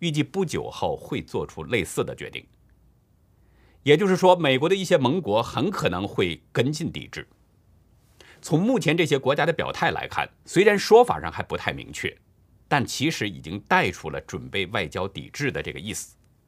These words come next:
不过呢，我们还是需要接着观察，看看美国的这些盟友们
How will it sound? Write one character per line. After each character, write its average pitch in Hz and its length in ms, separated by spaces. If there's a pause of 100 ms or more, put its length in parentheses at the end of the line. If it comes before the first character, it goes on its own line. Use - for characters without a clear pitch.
(680)
不 143 100
过 190 100
呢， 165 100
我 95 120
们 64 100
还 - 160
是 90 140
需 90 140
要 78 120
接 110 220
着 120 80
观 90 200
察， - 260 (500)
看 196 200
看 156 140
美 104 200
国 110 100
的 147 80
这 143 100
些 127 120
盟 107 260
友 76 160
们 76 140